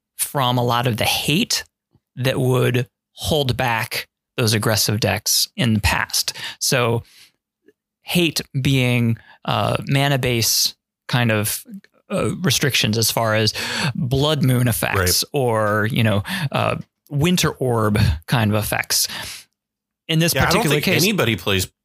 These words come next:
Speaker 2: Winter Orb effects, like, at all anymore, right?
Speaker 1: It's right, 'cause it's ineffectual, 'cause, um, it, it just makes Dockside give you more, um, <laughs> really. And the fact that Dockside is two mana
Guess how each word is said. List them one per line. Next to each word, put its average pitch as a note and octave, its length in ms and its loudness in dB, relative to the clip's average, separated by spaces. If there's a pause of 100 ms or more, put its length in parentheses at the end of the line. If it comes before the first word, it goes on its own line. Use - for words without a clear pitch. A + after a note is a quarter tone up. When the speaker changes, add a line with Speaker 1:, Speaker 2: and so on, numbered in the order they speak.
(160)
Speaker 2:
Winter F#2+ 320 0
Orb F#2 240 0
effects, F#2 360 -4
like, G2+ 140 -4
at F#2+ 60 -8
all C#3 220 0
anymore, F#2+ 300 -2
right? A2 280 2
Speaker 1:
It's - 140 -2 (160)
right, D3+ 400 0
'cause D#3 140 2
it's C3+ 120 0
ineffectual, - 680 -2 (360)
'cause, C3 500 2 (440)
um, C3 300 0
it, E3+ 160 2
it F3+ 100 2
just E3 200 2
makes E3 240 0
Dockside C3 480 0
give B2+ 160 0
you B2+ 100 2
more, F3+ 300 0 (420)
um, A#2+ 600 0 (160)
<laughs> - 180 -20
really. D#3 560 2 (440)
And B2+ 500 0 (500)
the D3+ 80 -2
fact E3+ 300 -2
that D#3 100 -2
Dockside C#3+ 440 0
is B2+ 140 0
two - 280 2
mana C3 640 2